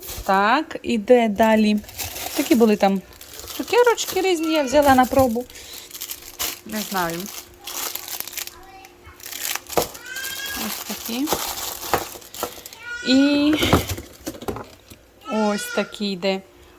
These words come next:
рулет. Я зараз повідрізую і попробую, скажу вам, чи добрий. Шоколадний рулет. Мені він, упс, ух, було не впало. Добре, що зловила. І рулет, та як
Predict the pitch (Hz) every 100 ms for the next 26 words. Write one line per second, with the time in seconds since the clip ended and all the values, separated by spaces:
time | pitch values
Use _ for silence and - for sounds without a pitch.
0 | - 233 220 196 196 226 - _ - -
1 | - - - - _ - - - - 233
2 | 220 220 214 - 208 196 196 220 302 233
3 | 220 202 - 214 - 254 226 220 - -
4 | 190 208 202 208 - 107 98 101 98 101
5 | - - - - - - - - 254 -
6 | 214 185 190 196 220 233 240 254 262 -
7 | - - - - - - - - - -
8 | - - - - - - - - - -
9 | - - - - - 214 214 - - -
10 | 466 - - - - 226 226 - - 196
11 | 208 208 196 - 196 185 180 220 285 -
12 | - 214 208 190 180 185 220 - - -
13 | - _ - 226 247 269 - 220 214 233
14 | 254 - 220 214